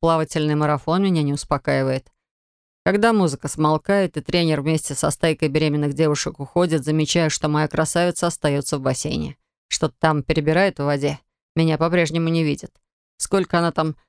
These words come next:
собралась торчать, непонятно. А мне уже давно пора в офис. Проверяю время на фитнес-браслете, выпрыгиваю из воды и собираюсь в душ. Но не дохожу туда,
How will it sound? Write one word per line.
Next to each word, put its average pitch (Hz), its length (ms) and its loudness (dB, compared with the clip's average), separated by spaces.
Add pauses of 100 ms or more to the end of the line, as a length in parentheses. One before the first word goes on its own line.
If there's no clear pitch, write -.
собралась 175 480 2
торчать, 156 440 -2
непонятно. 147 640 -4 (140)
А 156 80 2
мне 165 160 2
уже 165 160 0
давно 156 280 0
пора 147 220 -2
в 143 40 -2
офис. - 400 -4 (240)
Проверяю 160 420 2
время 165 280 2
на 156 160 0
фитнес-браслете, 160 1040 0
выпрыгиваю 165 600 2
из 147 100 0
воды 160 260 2
и 160 40 0
собираюсь 147 440 0
в 139 80 -8
душ. 160 360 -2 (480)
Но 165 140 2
не 180 160 4
дохожу 170 520 0
туда, 143 420 -2